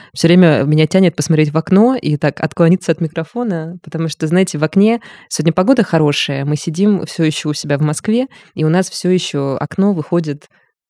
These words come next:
на улицу Покровку, и там небо голубое, люди че-то ходят.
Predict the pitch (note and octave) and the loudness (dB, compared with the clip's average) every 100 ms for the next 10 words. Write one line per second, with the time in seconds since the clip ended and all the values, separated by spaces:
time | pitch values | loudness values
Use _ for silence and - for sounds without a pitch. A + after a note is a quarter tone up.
0 | - - D3+ D3+ D3 - - D#3+ C4 C#4+ | -12 -4 -2 -2 -4 -6 -6 2 2 2
1 | - D3 - - D#3+ D#3+ D#3 F#3+ F#3+ D3+ | 0 0 0 -2 0 0 0 2 2 2
2 | G3 F#3 E3+ E3+ D#3 E3+ E3+ D3+ E3+ D#3+ | 2 2 0 -2 -2 -2 -2 -2 -2 -4
3 | - D3+ C#3+ F3 D#3+ D3+ | -4 -8 -6 -4 -4 -6